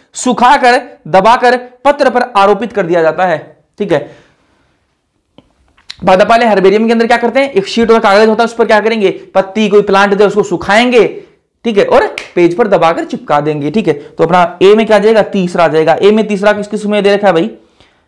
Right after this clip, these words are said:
पहला ऑप्शन गलत हो जाएगा। अब अपन को चेक करना दूसरे, तीसरे और चौथे में चेक करना है अपन को,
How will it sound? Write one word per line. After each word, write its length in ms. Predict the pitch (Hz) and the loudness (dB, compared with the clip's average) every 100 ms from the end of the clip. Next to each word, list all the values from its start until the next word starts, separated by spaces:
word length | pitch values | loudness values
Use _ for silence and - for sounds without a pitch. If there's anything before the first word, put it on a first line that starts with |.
| _ _ _ _ _ _ _ _ 190 | _ _ _ _ _ _ _ _ 0
पहला 280 | 185 208 | 2 4
ऑप्शन 220 | 190 214 226 | 2 -2 -4
गलत 260 | 170 156 | -4 -4
हो 60 | 160 | -2
जाएगा। 300 | 156 160 160 160 - _ _ _ _ - | -2 -2 -4 -6 -16 _ _ _ _ -4
अब 80 | 180 | -2
अपन 140 | 190 | 0
को 100 | 196 | 0
चेक 140 | 190 | 0
करना 160 | 185 208 | 2 0
दूसरे, 680 | 170 147 165 175 170 202 220 | 0 -2 -2 -2 0 2 2
तीसरे 480 | 214 165 160 175 214 | 0 -6 -2 0 0
और 160 | 196 | -2
चौथे 300 | - 160 190 | -4 -6 -4
में 80 | 175 | -4
चेक 180 | 165 147 | -4 -8
करना 180 | - - | -12 -14
है 60 | |
अपन 160 | - - | -18 -18
को, 140 | - | -20